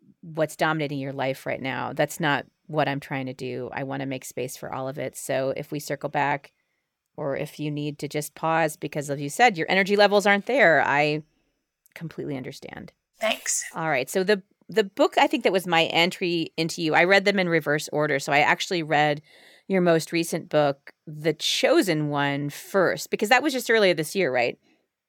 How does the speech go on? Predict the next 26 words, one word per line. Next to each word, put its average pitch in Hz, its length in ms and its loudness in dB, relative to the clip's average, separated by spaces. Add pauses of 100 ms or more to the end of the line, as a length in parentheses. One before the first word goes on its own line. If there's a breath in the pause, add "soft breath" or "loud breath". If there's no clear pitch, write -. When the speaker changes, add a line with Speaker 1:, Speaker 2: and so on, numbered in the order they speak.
(140)
Speaker 1:
Years 165 240 -6
have 147 100 -6
gone. 135 200 -8 (180)
Yeah. 156 380 4
Okay. 254 260 4
Speaker 2:
Yeah. - 140 -8 (180 loud breath)
Speaker 1:
So - 160 -2
in 359 200 4
The 415 60 8
Chosen 311 440 4
One, 202 260 6
you 214 540 -2
share 214 480 2
the 202 140 0
story 226 680 2
of 190 200 0
your 208 100 -2
time 196 380 2
at 202 100 0
Dartmouth 190 360 0
College. - 580 -2
And 196 100 2
in 208 300 0
many 190 560 2
ways, 175 500 4 (460 soft breath)
um, 165 460 2